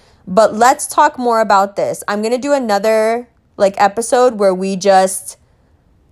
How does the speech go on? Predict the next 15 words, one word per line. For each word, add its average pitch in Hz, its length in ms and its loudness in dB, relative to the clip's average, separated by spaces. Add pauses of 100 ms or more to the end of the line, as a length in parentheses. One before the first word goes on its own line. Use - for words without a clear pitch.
(200)
jump 220 320 2
off 208 340 2
from 202 160 -2
here 226 680 -2 (320)
into 214 280 -2
more 202 260 4
about 196 260 2
self-image 196 640 -2
and 185 140 -4
loving 185 320 0
yourself 185 400 0
and 196 140 -4
social 196 340 0
media 180 580 2
and, 175 220 -6